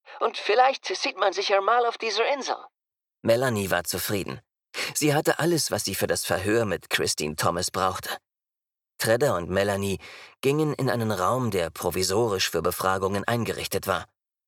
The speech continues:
Papa brachte Christine Thomas herein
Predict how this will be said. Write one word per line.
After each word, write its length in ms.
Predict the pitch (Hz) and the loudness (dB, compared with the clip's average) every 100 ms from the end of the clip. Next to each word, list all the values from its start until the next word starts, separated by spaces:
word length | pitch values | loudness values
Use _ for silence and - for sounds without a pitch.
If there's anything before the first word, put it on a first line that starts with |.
| _ _ _ | _ _ _
Papa 340 | 151 151 180 | -2 2 2
brachte 440 | 143 113 113 - 110 | 2 2 0 2 0
Christine 540 | - 104 - 113 101 | 2 0 0 -2 0
Thomas 340 | - 90 90 - | 0 2 2 0
herein 400 | 92 110 123 | 0 0 0